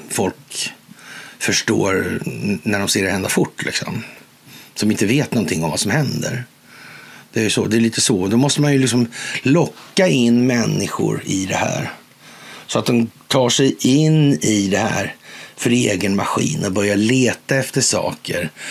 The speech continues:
sätta samman saker, plocka ihop saker i mönster.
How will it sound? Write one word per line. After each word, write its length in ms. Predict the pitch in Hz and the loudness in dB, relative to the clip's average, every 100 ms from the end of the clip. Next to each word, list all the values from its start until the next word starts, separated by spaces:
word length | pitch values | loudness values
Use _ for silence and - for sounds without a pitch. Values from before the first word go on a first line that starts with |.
| - | -8
sätta 320 | - 113 107 | -2 0 0
samman 680 | 107 - 147 110 101 139 147 | 0 2 2 2 4 2 2
saker, 600 | - 98 85 - 82 87 - - - | 0 0 -4 -6 -8 -8 -8 -16 -4
plocka 340 | 127 117 123 | -2 0 0
ihop 440 | 120 139 151 - - | 2 2 2 0 -2
saker 400 | 107 98 - 110 | 0 -2 0 0
i 60 | |
mönster. 840 | 107 123 139 139 - - 113 - | 2 2 2 2 0 0 -2 -2